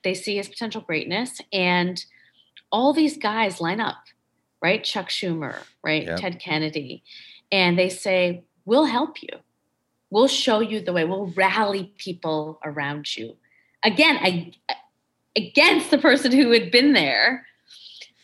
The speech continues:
Speaker 1: No one did that for A O C.
Speaker 2: Nope.
Speaker 1: In fact, they did quite the opposite, right? So everything that she has achieved, she had to fight for.
Speaker 2: Yeah.
Speaker 1: And it's, it's different than Barack Obama because there was this kind of halo put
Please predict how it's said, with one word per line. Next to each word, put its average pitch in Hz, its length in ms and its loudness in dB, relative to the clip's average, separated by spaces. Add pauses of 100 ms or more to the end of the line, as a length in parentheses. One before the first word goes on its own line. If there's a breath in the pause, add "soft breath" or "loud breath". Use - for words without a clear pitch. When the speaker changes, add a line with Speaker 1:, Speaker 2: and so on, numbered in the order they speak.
(100)
Speaker 1:
No 262 160 6
one 320 160 6
did 285 140 4
that 240 180 2
for 113 80 -2
A 156 140 0
O 139 40 -2
C. - 360 -12 (680)
Speaker 2:
Nope. - 120 -6
Speaker 1:
In - 80 -4
fact, 277 180 2
they 285 100 6
did 277 200 4
quite 294 160 2
the 294 100 6
opposite, 320 480 2 (640 soft breath)
right? 214 360 4
So 277 460 2
everything 302 680 2
that 220 120 -4
she 220 280 -4
has 202 180 -10
achieved, 220 880 -8 (1120 soft breath)
she - 300 2
had 277 100 2
to 160 80 -6
fight - 320 -6
for. - 320 -18 (320)
Speaker 2:
Yeah. 80 260 -8 (140)
Speaker 1:
And 220 280 0
it's, 247 320 0
it's - 200 -2 (100)
different 302 400 2
than 180 160 -6
Barack 151 220 -8
Obama 151 340 -8
because 180 400 -10
there 208 140 -8
was 233 500 0
this 226 160 -12
kind 170 220 -4
of 143 60 -4
halo 196 580 -4
put 175 240 -10